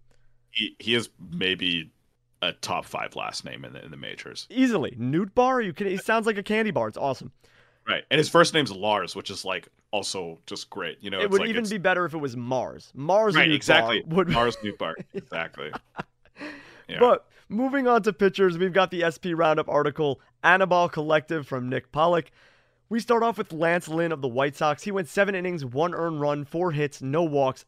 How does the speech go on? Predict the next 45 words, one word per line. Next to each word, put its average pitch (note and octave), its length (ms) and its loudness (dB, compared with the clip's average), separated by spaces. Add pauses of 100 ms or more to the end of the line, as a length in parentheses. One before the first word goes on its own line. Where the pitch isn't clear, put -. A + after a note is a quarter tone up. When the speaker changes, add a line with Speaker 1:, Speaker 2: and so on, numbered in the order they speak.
Speaker 2:
eight F3 180 -2
strikeouts C#3+ 720 -2
against A#2+ 320 -8
the B2 80 -10
Royals. G3 480 2 (340)
I'm C3 180 -4
so A3+ 320 6
happy F#3 300 6
to D3+ 80 0
say C#3 240 2
this. C3 280 0 (280)
Lance D#3+ 520 0
Lynn D3+ 480 0
is C#3 400 -4
back. A#2 760 2 (240)
This G3 160 -2
is A3+ 140 -4
the G3+ 80 -2
guy F3 240 6
that E3+ 100 2
I D3+ 60 6
was C3 120 -2
hoping D#3+ 360 -2
to C#3+ 80 0
have B2 340 4
when B2+ 100 -2
I B2 60 -2
drafted B2+ 460 2
him C#3 80 -2
in A#2+ 80 -4
practically B2+ 600 -2
every C#3+ 320 2
league C#3+ 300 -4
this C3+ 160 -6
season. C#3+ 400 -4
Literally F3+ 360 4
four D#3 280 -2
of D#3+ 140 2
five D#3 240 6
leagues, D3+ 420 -4
I C3+ 160 2
roster C3+ 400 -2
Lance C3+ 260 -4
Lynn D3 140 -2
in. F#3+ 160 -6